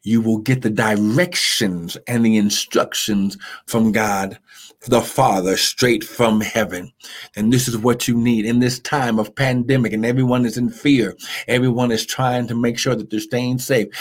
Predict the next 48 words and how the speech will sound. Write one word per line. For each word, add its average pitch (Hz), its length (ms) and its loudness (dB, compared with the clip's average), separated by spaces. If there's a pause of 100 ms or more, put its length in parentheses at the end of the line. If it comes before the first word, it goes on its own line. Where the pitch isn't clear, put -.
(120)
Listen, 123 300 0
we're 123 120 2
gonna 117 180 2
have 117 220 -4
to 104 60 -12
trust 131 380 -2
God 120 300 0
even 120 240 -2
more. 113 320 2 (240)
You 139 80 4
have 131 160 2
to 110 120 -2
trust - 360 -2
the 135 80 0
Lord 110 400 2 (160)
and 120 160 -4
understand 123 560 0
that 107 80 -2
he 113 240 -4
has 123 320 0
your 123 160 0
back. 98 340 -6 (420)
Come 131 180 0
on 107 140 0
now, 104 260 -2 (220)
lift 131 200 0
your 120 100 0
hands. 104 260 -4
Father, 160 400 2
right 131 280 0
now, 101 360 -6 (360)
Father, 139 260 2
I 139 140 2
declare 143 440 0
and 147 80 0
decree, 107 460 -6
ha, 170 280 0
glory. 117 460 0 (320)
Hey, 156 180 2
she, 160 380 2
te, 175 260 4
da, 151 160 6
bo, 139 220 4
ko, 147 240 -4
sha. 131 340 -8 (380)
Ha, 170 180 2
glory, 131 440 0
by, 127 420 -2